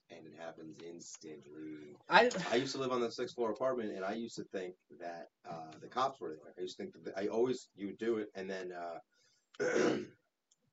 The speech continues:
Speaker 1: after, like, two grams, shooting two grams of coke, and you're in this, uh, studio
Speaker 2: That's a
Speaker 1: apartment.
Speaker 2: lot.
Speaker 1: Yeah.
Speaker 2: <laughs>
Speaker 1: And you're in your studio apartment, like, uh, on the sixth floor, I would think they can rappel down.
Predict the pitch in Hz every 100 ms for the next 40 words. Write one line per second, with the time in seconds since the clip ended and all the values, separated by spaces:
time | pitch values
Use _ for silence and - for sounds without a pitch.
0 | - 110 113 107 98 - 139 117 98 98
1 | 113 123 - 104 95 107 104 101 98 101
2 | 98 104 87 85 87 87 - 85 87 -
3 | - - 254 254 277 143 196 294 269 -
4 | - 143 156 - - 185 320 349 233 262
5 | - - - 127 120 123 113 110 131 120
6 | 113 110 113 117 120 113 117 - - 110
7 | 110 98 92 - 107 - 123 131 107 -
8 | _ _ _ _ - 104 98 113 110 98
9 | - _ _ _ _ _ _ _ _ _
10 | _ _ 165 165 151 117 107 127 117 117
11 | 117 98